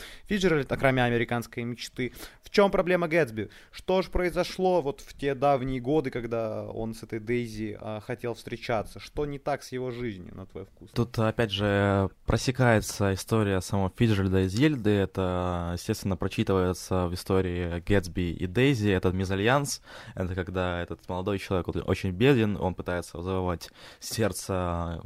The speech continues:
Speaker 2: красавицы, она вроде бы как согласна, но вот именно из-за того, что отсутствие какого-то капитала, какого-то прочного, э, бэкграунда у них не получается, и он ст-, становится великим, он становится великим именно для неё,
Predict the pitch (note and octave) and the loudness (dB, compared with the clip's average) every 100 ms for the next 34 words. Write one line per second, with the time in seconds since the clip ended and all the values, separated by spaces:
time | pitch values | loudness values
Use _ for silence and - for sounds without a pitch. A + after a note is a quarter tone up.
0 | - F#2+ - C3+ C3 - G#2 F2+ F#2+ F#2 | -8 -2 4 6 6 4 4 6 4 4
1 | F2+ F#2 F2 F2 - F#2+ A#2+ C3 - F#2 | 2 0 -2 -4 -4 2 4 4 4 0
2 | F#2 F#2 F2+ - G2 F#2 F2+ E2+ F#2+ F#2 | 2 2 2 0 -2 0 0 0 2 0
3 | - - G2 - E2 - F#2 F#2 - F2+ | 0 -6 -6 -6 -8 -2 -2 -2 -2 -8
4 | - A#2+ B2+ G#2 - - - G2+ G#2 F2+ | -2 4 6 4 0 -20 -10 -4 0 0
5 | - - G2+ G2+ - F2+ F2 E2 D#2+ - | -2 -2 -2 -2 -4 -4 -2 -4 -8 -12
6 | - - - F#2 F2+ E2+ - G2+ F#2 A2+ | -20 -6 0 2 2 -2 -4 -2 4 6
7 | C#3+ C#3 A#2+ G#2 F#2+ F#2 F#2+ - - F2+ | 8 6 6 6 6 4 0 -4 -4 -2
8 | F2+ A#2 B2 A#2 - G2+ F2+ - G2+ G2 | 0 2 2 2 0 -2 -2 0 0 0
9 | F#2+ - F#2 - - G2+ G2 F2+ F#2 F#2 | -4 -8 -10 -8 -2 2 2 2 -2 0
10 | A#2 - D#2+ D#2 - - G2+ G2+ G2+ - | 0 0 -2 -4 -16 -10 -10 -6 -6 -4
11 | G2 A#2 G#2 F2+ G2 F#2 E2+ F#2+ F#2+ F#2+ | -4 -2 -2 0 2 2 2 2 4 4
12 | E2+ | 4